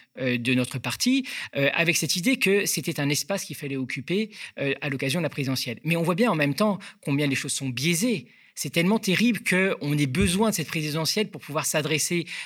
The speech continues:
euh, à l'ensemble, euh, de la population. On devrait, euh, pouvoir le faire régulièrement pour que nos idées soient débattues régulièrement. Donc, on comprend ce choix tactique de se présenter.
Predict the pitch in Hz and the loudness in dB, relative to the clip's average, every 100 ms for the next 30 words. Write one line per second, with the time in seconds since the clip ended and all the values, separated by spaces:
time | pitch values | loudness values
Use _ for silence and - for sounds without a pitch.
0 | - 139 - 147 151 - 202 151 127 - | -4 -2 0 0 0 2 2 2 0 -4
1 | - - 139 143 165 139 120 147 165 269 | -14 -6 0 2 0 -2 -2 0 2 2
2 | 262 131 143 - 131 139 - 120 - 135 | 2 2 0 0 2 0 0 -8 -12 -10
3 | 123 123 165 139 - - 139 147 127 151 | -8 -4 -4 -6 -6 -2 -2 0 0 0
4 | 190 240 269 - - 139 135 127 151 151 | 2 4 2 0 -2 2 2 0 0 2
5 | 247 233 - - - 131 131 135 - 196 | 2 0 -8 -8 -6 -2 0 0 0 -2
6 | - - 143 131 160 135 147 127 117 - | -6 -8 -2 2 2 2 0 0 -2 -4
7 | - - - - 214 202 - 160 156 185 | -16 -14 -10 2 2 2 -2 -4 -2 -2
8 | - 254 - 131 - 151 - 123 156 120 | 2 2 2 0 0 -2 -2 -6 -6 -6
9 | 127 - 131 120 - | -6 -6 -6 -6 -8